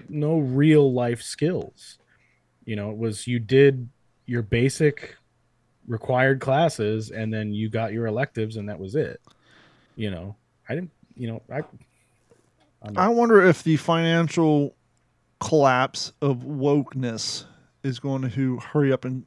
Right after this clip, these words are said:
Speaker 2: and get that shit out of the ethos. Here's
Speaker 1: As,
Speaker 2: what I mean
Speaker 1: as
Speaker 2: by
Speaker 1: far
Speaker 2: that.
Speaker 1: as
Speaker 2: You had Sam Bankman-Fried, who started that Bitcoin place that bamboozled everybody, lost all the money. You know, all these celebrities were doing fucking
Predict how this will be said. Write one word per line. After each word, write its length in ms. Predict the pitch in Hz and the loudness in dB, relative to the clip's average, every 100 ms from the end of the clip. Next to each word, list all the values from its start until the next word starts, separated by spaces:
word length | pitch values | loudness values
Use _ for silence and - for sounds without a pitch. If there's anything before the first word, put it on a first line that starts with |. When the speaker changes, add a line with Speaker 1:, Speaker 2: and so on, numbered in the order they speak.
| 131 | -10
Speaker 2:
and 120 | 127 | -4
get 180 | 135 - | -6 -2
that 200 | 131 - | -2 -2
shit 320 | - 139 127 | -6 -4 -2
out 220 | 123 123 | 0 0
of 140 | 123 123 | -2 -4
the 260 | 127 120 113 - | -4 -6 -12 -6
ethos. 640 | 131 117 120 110 - - - _ _ _ _ _ _ _ _ _ _ _ _ | -6 -4 -6 -6 -8 -14 -18 _ _ _ _ _ _ _ _ _ _ _ _
Here's 180 | 160 160 | 0 4
Speaker 1:
As, 20 | |
Speaker 2:
what 100 | 160 | 6
I 40 | 151 | 4
mean 120 | 143 | 2
Speaker 1:
as 60 | 135 | 2
Speaker 2:
by 120 | 123 | 4
Speaker 1:
far 180 | 117 107 | 2 0
Speaker 2:
that. 20 | |
Speaker 1:
as 460 | 101 101 - _ _ _ _ | -6 -10 -16 _ _ _ _
Speaker 2:
You 100 | 147 | 0
had 120 | 147 - | 2 2
Sam 260 | 160 165 | 0 6
Bankman-Fried, 760 | 156 175 170 156 156 139 135 143 - _ _ | 4 4 -2 0 2 4 2 -2 -10 _ _
who 160 | 139 123 | 0 0
started 400 | - 135 131 135 | 2 2 4 4
that 220 | 139 135 _ _ | 2 2 _ _
Bitcoin 720 | 147 139 156 - - 139 135 123 | 0 2 2 0 0 0 0 0
place 380 | 131 135 131 | 2 2 2
that 180 | 135 135 - _ 147 | -2 -4 -6 _ 0
bamboozled 600 | 143 143 143 143 135 139 | 2 4 4 4 4 4
everybody, 560 | 135 131 123 127 127 - _ _ _ _ _ _ _ _ | 4 4 2 0 -4 -8 _ _ _ _ _ _ _ _
lost 320 | 127 131 127 139 | 2 2 4 2
all 80 | |
the 80 | 135 | 2
money. 320 | 135 135 135 | 2 2 2
You 100 | 131 | 0
know, 140 | 131 127 | 2 4
all 100 | 131 | 4
these 140 | 139 | 2
celebrities 520 | - 135 135 139 135 | -2 0 0 2 -2
were 60 | 127 | -4
doing 340 | 127 139 139 123 | -4 -2 -4 -4
fucking 500 | 143 139 135 135 | -6 -4 -8 -10